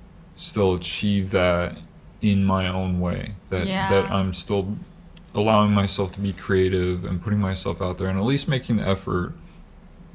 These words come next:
Speaker 1: Um, so, I, but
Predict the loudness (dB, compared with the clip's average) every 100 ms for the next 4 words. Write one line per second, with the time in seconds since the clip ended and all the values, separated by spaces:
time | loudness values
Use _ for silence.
0 | -20 -20 -8 -4 -2 0 -2 -4 -8 -14
1 | -20 -20 -20 -20 -20 -20 -18 -18 -20 -20
2 | -18 -18 -10 -2 0 2 2 -2 -4 -6
3 | -6 0 2 2